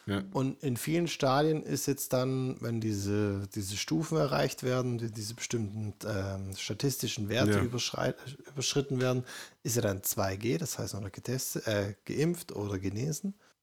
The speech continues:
Speaker 2: Alle Zuschauer müssen geimpft oder genesen
Speaker 1: Ja,
Speaker 2: sein.
Speaker 1: aber der
Speaker 2: In,
Speaker 1: Fußballer nicht.
Speaker 2: in der,
Speaker 1: Ja.
Speaker 2: aber der Fußballer auf dem Platz nicht.
Speaker 1: Ja.
Speaker 2: Und wie willst du das jetzt klar machen?
Speaker 1: Ja.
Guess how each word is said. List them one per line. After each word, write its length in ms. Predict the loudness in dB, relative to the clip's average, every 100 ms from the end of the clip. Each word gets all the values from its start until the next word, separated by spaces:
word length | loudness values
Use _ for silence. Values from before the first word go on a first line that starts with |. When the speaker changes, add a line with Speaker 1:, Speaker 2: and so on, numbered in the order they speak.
| 2
Speaker 2:
Alle 200 | 4 4
Zuschauer 460 | 2 2 4 4
müssen 300 | 4 2 0
geimpft 640 | 2 4 4 2 0 0 -2
oder 180 | 0 2
genesen 260 | 2 6
Speaker 1:
Ja, 120 | 6 4
Speaker 2:
sein. 280 | 2 0 -2
Speaker 1:
aber 80 | 2
der 100 | 4
Speaker 2:
In, 60 |
Speaker 1:
Fußballer 420 | 6 4 6 6
nicht. 220 | 6 4 2
Speaker 2:
in 160 | 2
der, 280 | 4 2 0 -14 _ -20 _ -20
Speaker 1:
Ja. 60 | -20 -16 -2
Speaker 2:
aber 160 | 0 2
der 100 | 0
Fußballer 500 | -2 -4 0 0 0
auf 100 | -2
dem 100 | -2
Platz 300 | -2 -2 -2
nicht. 120 | 0
Speaker 1:
Ja. 120 | 0 0 -10 _ _ _ _ _ _ _ _ _ _ _
Speaker 2:
Und 340 | -6 -2 -2 -4
wie 400 | -6 0 2 2
willst 280 | 2 2 2 0
du 60 |
das 340 | 2 2 2 0
jetzt 500 | 0 0 -2 -4 -8 _ _ _ _ _ _ _ -12
klar 280 | -4 -2 0
machen? 320 | -2 -4 -12 _ _ _ _ -6
Speaker 1:
Ja. 340 | -2 0 0